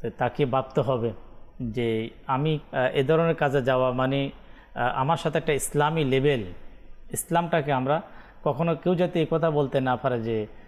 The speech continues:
হুজুরেরা এই কাজ করে। তো এখানে কোনো ব্যক্তি হচ্ছে না, পুরা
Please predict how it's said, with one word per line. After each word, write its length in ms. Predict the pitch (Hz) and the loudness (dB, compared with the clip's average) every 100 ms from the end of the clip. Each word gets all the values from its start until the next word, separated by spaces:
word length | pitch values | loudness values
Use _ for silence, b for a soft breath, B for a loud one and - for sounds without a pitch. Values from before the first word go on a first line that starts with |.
| B - | B -2
হুজুরেরা 480 | 147 156 196 190 185 | 0 4 4 6 6
এই 100 | 151 | 4
কাজ 260 | 139 120 - | 2 -2 -4
করে। 240 | 110 101 - - - - - - - - | -4 -4 -8 -20 -20 -20 -20 -20 -20 -8
তো 60 | 110 - | -6 -4
এখানে 220 | 135 156 | -2 -2
কোনো 200 | 170 170 | 0 0
ব্যক্তি 480 | 131 139 - 214 196 | 0 -2 0 2 2
হচ্ছে 420 | 151 143 - 143 | 2 0 -2 -4
না, 120 | 123 - | -4 -2
পুরা 340 | 131 131 113 | 2 2 2